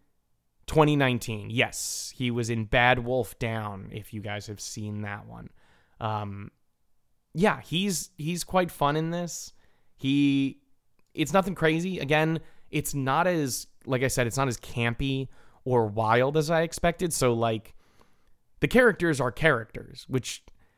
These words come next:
is good because we care about them once the bad stuff happens. But I was kind of <laughs> expecting, like, the, the more rosy acting, like,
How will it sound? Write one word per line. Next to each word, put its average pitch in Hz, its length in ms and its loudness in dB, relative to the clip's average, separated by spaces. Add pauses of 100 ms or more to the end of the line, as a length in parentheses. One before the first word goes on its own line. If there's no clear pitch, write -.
(340)
is 147 200 4
good 156 440 10
because 120 280 -2
we 117 140 -4
care 156 260 4
about 113 240 2
them 110 200 -2
once 110 280 -2
the 113 100 -8
bad 107 240 -2
stuff 104 200 -8
happens. 110 440 -2
But 113 360 0 (760)
I 143 140 10
was 139 160 4
kind 143 260 2
of 131 80 0
<laughs> - 20 -6
expecting, - 720 -4
like, - 460 -8 (1300)
the, 123 260 2 (140)
the 123 160 -2
more 120 680 2 (240)
rosy 123 840 2
acting, 113 640 -2
like, 107 300 -6